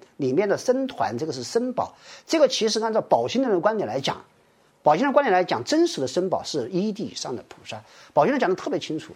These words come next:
是这样的。所以他就说有很多很多这样一种不共的功德，他比如说具有这样一种这个如所有之啊、尽所有之啊，他从这方面成为一个皈依处，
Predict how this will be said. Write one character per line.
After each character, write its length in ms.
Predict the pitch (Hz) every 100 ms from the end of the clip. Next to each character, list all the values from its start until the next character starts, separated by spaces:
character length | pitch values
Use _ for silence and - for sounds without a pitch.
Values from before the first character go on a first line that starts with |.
| -
是 120 | 131
这 80 | 147
样 120 | 143
的。 100 | 98 - - -
所 120 | -
以 40 | 262
他 180 | 311
就 140 | 330 294
说 120 | 254
有 140 | 208
很 180 | 143 127
多 140 | 120 214
很 140 | 143
多 100 | 123
这 100 | 120
样 120 | 180
一 80 | 156
种 120 | 127
不 120 | 104
共 140 | 143 165
的 80 | 127
功 220 | 208 226
德， 180 | 113 90 - -
他 100 | -
比 100 | 156
如 60 | 127
说 160 | 160
具 220 | 135 - 214
有 120 | 117
这 140 | 147
样 120 | 180
一 40 | 156
种 160 | 127
这 100 | 95
个 80 | 113
如 160 | 113 170
所 180 | - 151
有 120 | 131
之 180 | 107 139
啊、 60 | 107
尽 140 | 185
所 120 | 151 135
有 120 | 120
之 180 | 117 123
啊， 80 | - - -
他 80 | 233
从 160 | 185
这 140 | 180 302
方 120 | 277
面 160 | 262 175
成 180 | - 120
为 100 | 127
一 60 |
个 100 | 127
皈 120 | 107 165
依 100 | 180
处， 220 | -